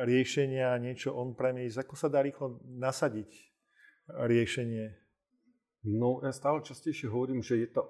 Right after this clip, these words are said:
Speaker 2: o pripravenosti tej organizácie. Čiže či už vedia pred implementáciou, čo vlastne chcú.
Speaker 1: To ste hneď na začiatku vlastne, áno, povedali,
Speaker 2: Hej, to,
Speaker 1: áno.
Speaker 2: to, to je, to je ten moment, kedy proste v momente, keď si to zákazník najprv naimplementuje a potom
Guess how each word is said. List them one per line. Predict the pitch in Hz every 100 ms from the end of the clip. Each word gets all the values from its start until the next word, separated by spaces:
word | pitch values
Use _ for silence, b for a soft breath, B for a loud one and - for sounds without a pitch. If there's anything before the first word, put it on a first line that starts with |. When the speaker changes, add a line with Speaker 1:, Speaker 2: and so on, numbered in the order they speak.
| - _
Speaker 2:
o | -
pripravenosti | - 117 117 123 110 104 95 -
tej | - 92
organizácie. | 92 92 90 87 90 - 90 78 90 92 120 -
Čiže | - 107 101 - _
či | -
už | - 117 110 98
vedia | 127 120 127 113
pred | - 143 143
implementáciou, | 120 123 117 113 110 120 113
čo | 127
vlastne | 120 117 117
chcú. | - 104 92 90 _ -
Speaker 1:
To |
ste | 120 - 120
hneď | 127
na | 123
začiatku | 127 - 135 -
vlastne, | 120 - 113
áno, | 107
povedali, | - 117 117 117 110 117 156
Speaker 2:
Hej, | -
to, | -
Speaker 1:
áno. | 123 123
Speaker 2:
to, | 143
to | - 143
je, | 131 113 - -
to | 139
je |
ten | 113 123
moment, | 113 127 117 120 -
kedy | 113 117 107 - _ _ b b b b b _
proste | _ - 120 - -
v |
momente, | 113 143 143 135
keď | 127
si | 117 -
to |
zákazník | 113 120 120 110 107 -
najprv | - 123 175 127
naimplementuje | 107 117 135 123 104 98 98 113 156 170 _ _ _ _
a | 110
potom | 143 139 165 117 -